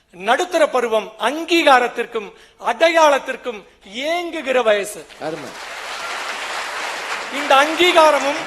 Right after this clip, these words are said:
Speaker 1: அடையாளமும் பெற சமூகத்திலையும் சரி, நம்ம குடும்பத்திலையும் சரி, நமக்கு மிகப்பெரிய சவாலாக இருப்பது பொருளாதாரம் ஒண்டிதாங்க.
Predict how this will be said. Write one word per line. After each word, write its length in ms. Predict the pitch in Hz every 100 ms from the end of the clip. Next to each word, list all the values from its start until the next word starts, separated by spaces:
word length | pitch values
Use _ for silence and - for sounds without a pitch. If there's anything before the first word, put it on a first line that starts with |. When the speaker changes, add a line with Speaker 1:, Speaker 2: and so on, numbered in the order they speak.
| - 220
Speaker 1:
அடையாளமும் 760 | 254 294 311 294 277 269 254 220
பெற 300 | 220 220 170 - - - - - - _ - -
சமூகத்திலையும் 680 | 247 330 302 294 269 262 220
சரி, 200 | 202 277
நம்ம 200 | 269 240 285
குடும்பத்திலையும் 540 | 349 339 - 269 247
சரி, 560 | 220 196 196 285 - _ _ _ _ -
நமக்கு 320 | 240 285 269
மிகப்பெரிய 580 | 247 302 370 339 330 320
சவாலாக 480 | 277 294 302 277
இருப்பது 320 | 254 247 254 -
பொருளாதாரம் 600 | 311 349 359 339 302 285
ஒண்டிதாங்க. 440 | 302 285 262